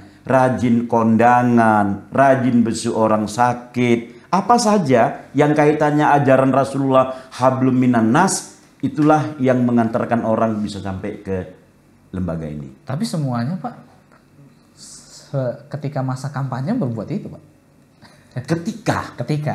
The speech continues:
Speaker 1: Ketika.
Speaker 2: Iya.
Speaker 1: Ketika masa kampanye, jangan.
Speaker 2: Oh.
Speaker 1: Diawali, diawali.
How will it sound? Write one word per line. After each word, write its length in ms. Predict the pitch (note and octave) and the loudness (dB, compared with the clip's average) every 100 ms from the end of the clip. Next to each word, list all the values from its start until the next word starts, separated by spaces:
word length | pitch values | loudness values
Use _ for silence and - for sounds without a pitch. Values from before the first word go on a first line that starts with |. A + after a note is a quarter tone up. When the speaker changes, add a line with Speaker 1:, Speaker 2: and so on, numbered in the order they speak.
| - | -2
Speaker 1:
Ketika. 520 | G#3 G#3 A#3+ - G#2+ E2+ G#2+ | -2 0 -4 -2 -2 -2 -8
Speaker 2:
Iya. 160 | A2 - - | -10 -10 -6
Speaker 1:
Ketika 460 | G3+ G#3 G#3 G3+ G3 | -4 -4 0 2 2
masa 240 | F#3+ G3 | 0 0
kampanye, 720 | F#3+ F#3+ G3+ G3 E3+ G2+ - - - - | 0 0 0 0 0 -2 -6 -18 -20 -8
jangan. 560 | G#2 D#3 A#3+ E3+ A2+ - - - | -4 0 0 0 -4 -12 -20 -14
Speaker 2:
Oh. 400 | A#2 A#2 G2+ E2+ D#2+ - _ _ _ _ _ _ - | -10 -10 -10 -16 -20 -20 _ _ _ _ _ _ -2
Speaker 1:
Diawali, 680 | C3 F#3+ G#3 A#3 C4 A#3 A#2 G2+ - - - | 2 4 6 6 6 6 4 2 -8 -18 -6
diawali. 680 | C#3 D#3+ F#3+ G3 G3+ D#3 | 2 4 4 4 4 2